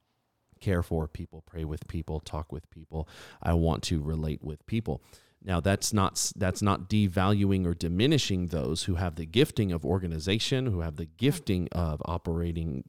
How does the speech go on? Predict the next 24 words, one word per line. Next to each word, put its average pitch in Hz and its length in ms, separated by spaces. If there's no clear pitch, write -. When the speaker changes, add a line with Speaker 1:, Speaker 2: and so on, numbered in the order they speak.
Speaker 1:
um, 78 360
within, 92 640
um, 69 420
uh, 78 280
programs 87 680
and 80 120
putting 92 240
things 85 260
together 82 480
to - 160
work 85 460
in 87 160
such - 460
a 85 100
way. 85 320
Systems 82 560
and 80 80
things 82 180
of 80 80
that 80 160
nature 80 360
are 73 100
necessary 76 680
in, 71 140